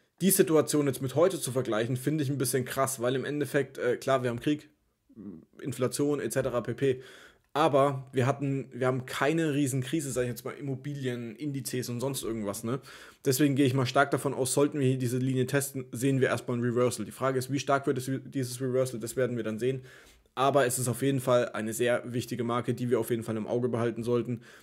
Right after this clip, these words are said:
Deswegen mal ein kurzer Schweif auf die Indizes. Ist mir gestern einfach mal aufgefallen und hat bis jetzt immer sehr gut gepasst. Gut, so viel dazu würde ich sagen. Jetzt schauen wir trotzdem mal noch ganz kurz, ähm, ein paar Altcoins an.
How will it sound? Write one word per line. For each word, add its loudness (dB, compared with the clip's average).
Deswegen 4
mal 2
ein -2
kurzer -2
Schweif -2
auf -12
die -6
Indizes. 2
Ist 6
mir 6
gestern 4
einfach 0
mal 0
aufgefallen 2
und 0
hat 0
bis -2
jetzt -4
immer 0
sehr 4
gut 2
gepasst. 2
Gut, 10
so 10
viel 6
dazu 4
würde 4
ich 0
sagen. 4
Jetzt -2
schauen 4
wir 0
trotzdem 0
mal 2
noch 0
ganz -2
kurz, 2
ähm, 0
ein -8
paar 0
Altcoins 0
an. -4